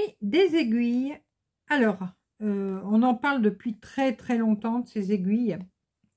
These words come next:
Euh, et je me suis dit, j'ai envie d'essayer.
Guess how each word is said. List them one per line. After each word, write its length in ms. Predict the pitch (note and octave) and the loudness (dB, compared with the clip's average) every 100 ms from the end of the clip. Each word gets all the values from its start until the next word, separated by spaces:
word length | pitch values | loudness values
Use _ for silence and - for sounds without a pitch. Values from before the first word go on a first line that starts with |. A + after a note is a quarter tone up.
| _ _ _ _ _ - _ - | _ _ _ _ _ -20 _ -10
Euh, 880 | G3+ F#3+ F#3 F3 F3 F3 E3+ E3+ E3 - _ _ _ _ _ G3+ | -4 -2 0 0 -2 -4 -6 -6 -10 -14 _ _ _ _ _ 0
et 180 | A#3 | 0
je 80 | A3+ | 4
me 140 | A3+ G#3 | 4 2
suis 240 | - A#3 | -2 -4
dit, 200 | D#4+ D#4+ | 0 0
j'ai 120 | A#3 | 2
envie 260 | G#3+ G#3 D4 | 2 2 0
d'essayer. 720 | C4 - A3 G3 G3 G3+ C#4 | -2 -2 -2 0 0 -2 -4